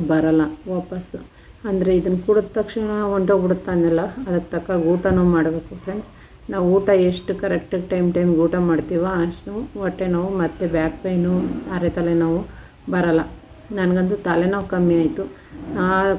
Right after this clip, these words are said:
ಖುಷಿಗೆ ನಾನು ಈ ವಿಡಿಯೋ ಮಾಡ್ತಾಯಿದ್ದೀನಿ. ನಿಜ ನೆನ್ನೆ ಎಲ್ಲ ನನಗೆ ಎಷ್ಟು ತಲೆನೋವು ಬಂದಿತ್ತು ಅಂದರೆ ಹೇಳೋಕ್ಕಾಗಲ್ಲ, ಅಷ್ಟು ತಲೆನೋವು ಬಂದಿತ್ತು. ಆಮ್, ನನಗೆ ರಾತ್ರಿಯೆಲ್ಲ ಜ್ಞಾಪನನೇ ಬರಲಿಲ್ಲ ಇದನ್ನು ಮಾಡ್ಕೊಂಡು ಕುಡಿಬೇಕು ಅಂತ. ಬೆಳಗ್ಗೆಯಿಂದ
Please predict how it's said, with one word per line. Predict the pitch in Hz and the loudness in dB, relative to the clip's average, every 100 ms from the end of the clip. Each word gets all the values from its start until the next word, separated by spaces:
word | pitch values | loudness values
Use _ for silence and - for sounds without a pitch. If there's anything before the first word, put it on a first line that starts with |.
| - | -2
ಖುಷಿಗೆ | 185 196 185 185 | -2 0 0 2
ನಾನು | 185 175 | 0 2
ಈ | 170 | 2
ವಿಡಿಯೋ | 165 170 180 185 | 2 2 2 2
ಮಾಡ್ತಾಯಿದ್ದೀನಿ. | 175 165 170 170 160 180 220 - - - - 226 | 2 0 0 0 0 0 -2 -8 -20 -20 -16 -6
ನಿಜ | 185 175 151 208 196 | -2 -2 -2 -2 0
ನೆನ್ನೆ | 185 180 | 2 2
ಎಲ್ಲ | 180 175 180 | 2 2 2
ನನಗೆ | 180 175 165 | 2 2 2
ಎಷ್ಟು | - - 202 | -2 -10 -8
ತಲೆನೋವು | 185 175 180 180 165 | -4 -2 2 2 2
ಬಂದಿತ್ತು | 170 160 160 185 | 2 0 -2 0
ಅಂದರೆ | 165 160 165 190 - - - - 185 | 0 2 0 -2 -8 -20 -20 -10 2
ಹೇಳೋಕ್ಕಾಗಲ್ಲ, | 185 202 196 185 175 165 160 | 4 4 2 -2 -2 0 0
ಅಷ್ಟು | 156 - 196 | -2 -6 -6
ತಲೆನೋವು | 190 180 175 175 165 | -2 0 2 2 2
ಬಂದಿತ್ತು. | 170 165 160 202 220 - - - - - | 2 2 -2 -4 -8 -10 -20 -20 -20 -6
ಆಮ್, | 196 190 185 185 185 - - - | -2 2 2 2 0 -6 -16 -6
ನನಗೆ | 214 190 190 | -2 2 2
ರಾತ್ರಿಯೆಲ್ಲ | 185 175 175 202 202 | 4 2 0 2 2
ಜ್ಞಾಪನನೇ | 185 165 170 - 196 190 185 | 2 2 0 -2 -4 -2 -2
ಬರಲಿಲ್ಲ | 180 165 151 | 0 4 4
ಇದನ್ನು | 151 147 156 | 4 4 4
ಮಾಡ್ಕೊಂಡು | 160 165 - 190 180 | 4 2 -2 -6 -2
ಕುಡಿಬೇಕು | 180 170 170 165 170 | 0 2 0 0 -6
ಅಂತ. | 170 202 - - - - - | -6 -8 -12 -16 -20 -12 -2
ಬೆಳಗ್ಗೆಯಿಂದ | 175 175 180 180 180 175 175 | 2 2 2 2 4 4 4